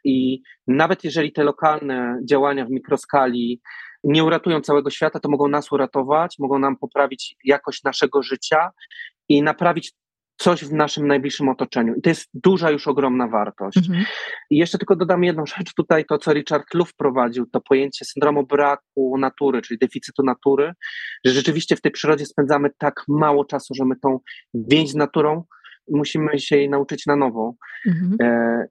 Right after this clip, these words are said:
Speaker 1: i super by było, gdyby ta więź z naturą można budować właśnie w ramach, e, architektury,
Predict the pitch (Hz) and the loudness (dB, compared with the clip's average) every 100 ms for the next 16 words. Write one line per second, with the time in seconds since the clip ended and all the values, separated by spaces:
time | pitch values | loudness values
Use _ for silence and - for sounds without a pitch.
0 | - 131 123 123 123 117 120 - - 143 | -2 0 2 2 0 -2 -2 0 2 2
1 | 139 135 139 147 139 139 143 139 131 127 | 2 2 2 0 -2 -4 -2 0 0 -2
2 | 139 135 131 143 139 131 135 131 131 127 | -4 -4 -4 -2 -2 -2 -4 -2 -2 0
3 | 131 127 - _ _ _ _ - 127 120 | -2 -2 -10 _ _ _ _ -10 -2 2
4 | 127 - 131 123 120 123 123 131 139 135 | 2 0 -2 0 0 -2 0 2 2 2
5 | 127 127 - - 131 127 120 - 143 170 | 0 -2 -8 -4 -2 -2 -2 0 0 0
6 | 139 127 - - 123 123 160 | -2 -2 0 0 2 2 -2